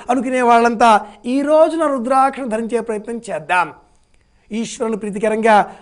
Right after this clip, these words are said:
"హర హర మహాదేవ, శంభో శంకర" అంటూ శుద్ధ గంగాజలం సమర్పించి,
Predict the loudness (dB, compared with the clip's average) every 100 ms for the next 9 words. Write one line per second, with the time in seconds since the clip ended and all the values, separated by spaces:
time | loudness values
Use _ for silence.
0 | -2 2 4 4 4 2 2 2 2 4
1 | 4 4 2 -2 -4 -8 -6 0 2 4
2 | 4 0 -6 -2 2 4 4 2 -6 -10
3 | -4 0 -2 -4 -18 -10 -8 -2 -2 -2
4 | 0 2 2 0 -2 -2 -4 -4 -6 -8